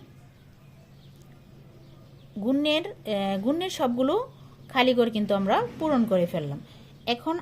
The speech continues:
আট দিয়ে এই পুরো সংখ্যাটাকে আমরা গুণ করব। আট আটা চৌষট্টির চার, হাতে আছে ছয়। আট দুগুণে ষোলো, ষোলো আর ছয় কত হয়? ষোলো, সতেরো,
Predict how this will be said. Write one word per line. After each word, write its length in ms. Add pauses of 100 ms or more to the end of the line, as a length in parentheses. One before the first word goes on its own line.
(160)
আট 220
দিয়ে 640
এই 160
পুরো 260
সংখ্যাটাকে 560
আমরা 200
গুণ 240
করব। 420
আট 260
আটা 220
চৌষট্টির 680 (500)
চার, 300 (160)
হাতে 320
আছে 300 (320)
ছয়। 340 (500)
আট 180
দুগুণে 520
ষোলো, 580
ষোলো 420
আর 180
ছয় 320
কত 180
হয়? 160
ষোলো, 280
সতেরো, 640